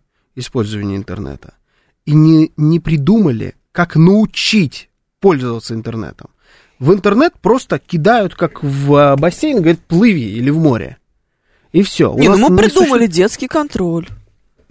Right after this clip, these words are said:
Speaker 1: Нет.
Speaker 2: Родительский
Speaker 1: Это
Speaker 2: контроль.
Speaker 1: не вы придумали. Где родительский контроль еще на телевизорах без интернета был, когда те-, это еще телевизионщики придумали в
Speaker 2: Ну
Speaker 1: свое
Speaker 2: вот мы
Speaker 1: время.
Speaker 2: придумали его в
Speaker 1: Ну, это ничего вы не придумали. Нет, вы не придумали, как им, э,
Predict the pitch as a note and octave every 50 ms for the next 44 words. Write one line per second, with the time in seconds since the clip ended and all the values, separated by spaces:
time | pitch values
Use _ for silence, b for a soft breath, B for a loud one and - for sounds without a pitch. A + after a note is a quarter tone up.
0 | - - _ _ _ - E3+ E3 E3+ D3+ - F3 E3+ F3 E3 F3 F3+ D#3+ E3 D3+
1 | - - - G#3+ A3 G#3+ G#3+ G#3+ G#3 - A3 A3 G#3+ A3 G#3+ F#3+ E3 C3+ - A#2
2 | A#2 A2 A2 G#2+ G#2+ A2 G2 A2 B2+ C#3 D#3 F3 G#3+ G#3 G3 G3+ G3 G3+ G3+ G#3
3 | A3 - G3 F#3 - - F#3+ - G#3+ G3 - C4 B3+ G3+ - - F3+ F3 E3+ -
4 | F#3 F3+ F#3+ G#3+ G#3 F3+ D#3 C#3+ C3+ C3+ C#3 C#3+ D3+ E3+ D#3+ - F3 E3 D3+ A#2+
5 | A2+ - G2+ G#2+ G#2+ G#2 G2+ G2+ A#2 A#2+ A#2+ A#2+ A2+ - - A#2+ A#2 A#2+ B2+ -
6 | F3+ F3 - G#3 F#3+ - G3+ G3 G3+ G3+ F#3+ G#3 F#3+ E3 - - - - - -
7 | C3 B2 A#2+ A2 A2 A2 - F3+ A3 A#3 A3+ A#3+ - A#3 A3+ B3 - - B3 B3
8 | A3+ C4 E4+ D#4 C4 A#3 G3 G3 F3+ G#3+ A#3+ A#3 A3+ G3 F3+ F#3 G3+ G#3+ A3 G#3
9 | G3 G#3+ G#3 F#3 - G3+ F#3 F#3+ F#3 - - E3 C#3 B2+ A#2+ A2+ A2+ A2 A2 G#2+
10 | A2 G#2 G#2 G2+ A2 B2+ D#3 G#3 - A2+ - A2 A#2+ C3+ C3+ - D3 D3 D#3+ D#3
11 | E3+ F3 D#3+ D#3 D3 - C#3+ C#3+ - C#3+ C#3+ - - -